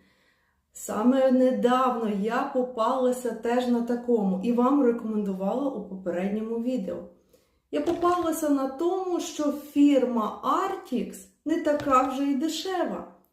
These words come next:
Я купила цей сет за більше, ніж ста євро.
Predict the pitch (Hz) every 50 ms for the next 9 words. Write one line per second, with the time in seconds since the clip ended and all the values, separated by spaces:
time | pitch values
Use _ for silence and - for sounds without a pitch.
0 | _ _ _ _ _ _ _ _ _ _ _ _ _ _ _ _ _ _ _ -
1 | - - - 233 254 294 285 - 277 277 247 - 277 294 339 339 302 254 247 247
2 | - 254 254 247 247 - 294 294 294 320 339 - - - - _ _ _ _ _
3 | _ _ _ _ _ _ _ _ _ - 208 208 220 254 254 254 254 247 240 226
4 | 226 - - 202 202 262 277 277 - - 247 226 214 220 214 - - - - 220
5 | 214 202 180 170 170 175 170 - - -